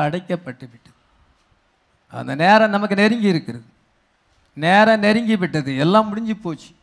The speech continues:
இன்னும் கொஞ்சம் period ஆண்டவர் extend பண்ணியிருக்கிறார். நானும் அதுக்காக தான் காத்திருக்கிறேன். மேற்கொண்டு இந்த உலகத்துல வாழ்றது ரொம்ப விதமான சிக்கல், போராட்டம். அதனால சீக்கிரமா rapture நமக்கு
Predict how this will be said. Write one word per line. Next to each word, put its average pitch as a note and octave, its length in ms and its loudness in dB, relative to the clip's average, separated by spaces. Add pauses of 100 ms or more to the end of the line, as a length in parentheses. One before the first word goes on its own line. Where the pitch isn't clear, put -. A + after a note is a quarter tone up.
(380)
இன்னும் D#3+ 240 -8
கொஞ்சம் A3+ 340 -4
period A#3+ 320 2
ஆண்டவர் G3 280 2
extend G3 340 -6
பண்ணியிருக்கிறார். C#3+ 540 -6 (460)
நானும் G#3 300 4
அதுக்காக G3 420 2
தான் F#3+ 180 -2
காத்திருக்கிறேன். B2+ 580 -2 (1900)
மேற்கொண்டு G#3+ 400 2
இந்த G3+ 160 -2
உலகத்துல G3+ 380 2
வாழ்றது F#3 480 2
ரொம்ப G3+ 180 -4 (160)
விதமான E3 400 -4 (200)
சிக்கல், G3+ 420 -2
போராட்டம். E3 440 -4 (840)
அதனால F#3 340 4 (100)
சீக்கிரமா A3 500 2 (140)
rapture G#3 400 0
நமக்கு F#3 240 -4